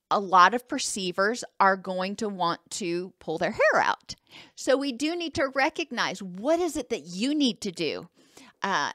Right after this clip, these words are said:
in order to stay motivated? Do you need the order,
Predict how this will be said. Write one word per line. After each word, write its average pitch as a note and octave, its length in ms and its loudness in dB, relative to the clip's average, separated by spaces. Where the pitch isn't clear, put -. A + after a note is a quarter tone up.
in A#3 180 0
order A3+ 260 0
to A#3 180 -4
stay G3+ 920 2
motivated? G3 1000 0
Do F3 120 -6
you G3 160 -4
need G3+ 180 -8
the F3+ 180 -12
order, G#3+ 380 4